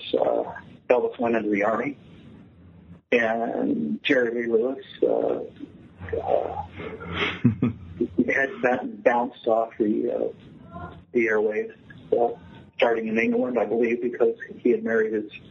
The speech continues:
third cousin. And, uh, and it was just a, an alternative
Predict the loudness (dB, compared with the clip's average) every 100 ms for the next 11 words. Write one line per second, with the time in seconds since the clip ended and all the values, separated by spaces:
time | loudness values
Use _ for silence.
0 | 0 2 2 2 0 0 -6 -10 -20 -20
1 | -20 -20 -20 -20 -18 -18 -18 -20 -20 -8
2 | 0 2 2 0 -4 -2 0 0 2 0
3 | -2 -6 -10 -10 -14 -20 -20 -20 -20 -20
4 | -20 -20 -20 -20 0 0 2 0 2 0
5 | 0 0 0 -2 2 2 0 -2 0 0
6 | -2 0 0 2 -2 0 2 2 -4